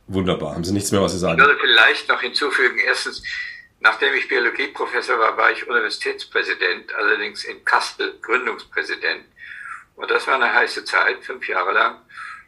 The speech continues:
Speaker 2: Und dann noch was anderes. Später war ich dann Präsident, auch Gründungspräsident des Wuppertal-Instituts für Klima, Umwelt, Energie.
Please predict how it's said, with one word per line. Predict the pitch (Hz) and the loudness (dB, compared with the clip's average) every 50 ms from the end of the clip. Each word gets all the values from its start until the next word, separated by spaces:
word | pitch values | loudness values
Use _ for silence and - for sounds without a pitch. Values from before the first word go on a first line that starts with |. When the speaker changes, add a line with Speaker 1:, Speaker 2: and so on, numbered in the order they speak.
| _ _ _ | _ _ _
Speaker 2:
Und | - 107 101 | -8 0 2
dann | 113 117 117 | 4 4 4
noch | 135 135 - | 4 2 0
was | 123 117 - | 0 -2 0
anderes. | 131 123 123 127 139 131 123 - | -2 -2 -2 0 0 0 -2 0
Später | - 131 127 123 - - - | 0 0 0 2 2 2 2
war | 113 110 110 | 4 4 4
ich | 113 110 - | 4 2 0
dann | - 113 101 - - | 0 -2 -2 0 -4
Präsident, | 120 107 110 113 120 117 113 113 117 - - - _ _ _ _ | -6 -6 -4 -2 -2 -2 -2 -2 -4 -10 -20 -20 _ _ _ _
auch | 107 107 107 - - - | -2 -2 -2 -2 -4 -4
Gründungspräsident | 107 113 143 143 131 - - - - 101 95 92 98 101 101 101 101 - | -2 -2 0 0 -2 -4 -6 -4 -4 -4 -2 -2 0 0 -2 -2 -2 -8
des | 104 - - | -14 -6 -6
Wuppertal-Instituts | - - - - - - - - 101 92 95 95 98 - - 110 104 - - 110 107 - | -6 -2 0 0 0 2 4 2 2 2 2 -2 -6 -8 -8 -8 -8 -8 -10 -10 -8 -4
für | - 127 | -4 -4
Klima, | - - - 117 120 117 110 113 | -4 -4 -4 -6 -2 0 0 0
Umwelt, | 117 120 120 113 104 107 101 98 - | 0 -4 -8 -2 0 0 0 0 0
Energie. | 98 98 92 - - - 117 117 110 110 104 - | -2 0 0 0 -2 -2 -4 -6 -6 -6 -6 -8